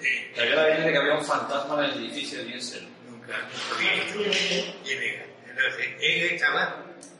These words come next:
Speaker 3: Había uno, no tengo el nombre, que venía aquí, yo estaba aquí en el máster, y me decía, "Oye, Angel, ¿tú has notado algo?".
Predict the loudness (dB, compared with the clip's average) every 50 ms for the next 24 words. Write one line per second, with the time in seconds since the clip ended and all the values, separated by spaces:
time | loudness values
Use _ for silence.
0 | -12 -12 -10 -8 -6 -4 -2 0 2 2 2 0 0 -2 -2 -4 -6 -10 -14 -12
1 | -8 -6 -4 -2 -2 0 0 0 -2 -2 -2 -4 -4 -6 -8 -10 -12 -14 -16 -18
2 | -18 -20 -18 -14 -10 -8 -6 -6 -6 -8 -8 -10 -12 -14 -16 -18 -18 -20 -20 -18
3 | -16 -14 -14 -12 -12 -12 -14 -14 -16 -18 -18 -20 -20 -14 -10 -6 -4 -2 0 0
4 | 2 2 2 2 2 0 -2 0 0 0 2 2 2 2 2 2 0 -2 -2 -4
5 | -2 0 0 0 0 -2 -4 -8 -10 -12 -12 -12 -12 -12 -12 -12 -12 -14 -16 -16
6 | -18 -18 -20 -20 -20 -20 -20 -20 -20 -18 -16 -14 -12 -10 -8 -8 -6 -6 -8 -8
7 | -8 -10 -10 -10 -10 -10 -10 -10 -10 -10 -10 -6 -6 -4 -2 -2 -2 -4 -4 -6
8 | -8 -10 -12 -14 -16 -18 -18 -20 -20 -20 -20 -20 -20 -20 -20 -18 -16 -14 -10 -8
9 | -8 -8 -8 -8 -10 -10 -10 -10 -12 -14 -16 -18 -18 -20 -20 -20 -20 -16 -14 -14
10 | -12 -12 -12 -14 -14 -16 -16 -18 -20 -20 -20 -20 -20 -20 -20 -20 -18 -8 -2 -2
11 | 0 0 0 0 0 0 0 0 0 0 0 0 0 -2 -2 -4 -6 -8